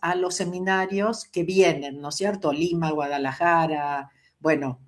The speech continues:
eh, creo que Ámsterdam también está incluido en esta. Pero bueno, el asunto es, y Costa Rica, eh, Lima, ese lo dije, creo. Bueno,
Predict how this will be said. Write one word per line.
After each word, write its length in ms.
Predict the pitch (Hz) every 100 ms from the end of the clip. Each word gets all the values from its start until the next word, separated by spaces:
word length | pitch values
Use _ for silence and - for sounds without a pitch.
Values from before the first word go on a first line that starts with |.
| _
eh, 360 | 139 131 135 131
creo 240 | 175 220
que 140 | 180
Ámsterdam 560 | 165 214 202 180 156 151
también 320 | 147 151 170
está 180 | 165 170
incluido 440 | 165 165 156 160
en 100 | 156
esta. 600 | 175 185 - 185 170 170 - _ - _ _
Pero 220 | 175 180
bueno, 420 | 190 165 147 - _
el 340 | 185 180 175
asunto 680 | 190 190 269 277 294 302 294
es, 560 | - 190 175 190 - - _ -
y 160 | 175
Costa 320 | 190 202 180
Rica, 640 | 147 185 208 196 156 160 156 _ _ - _ _
eh, 480 | 175 175 170 165 160
Lima, 640 | 160 214 208 175 156 165 _ _ _ -
ese 260 | 180 202
lo 120 | 170 165
dije, 320 | 156 - 131
creo. 320 | 131 127 127 _ _ _ -
Bueno, 500 | 180 185 156 - -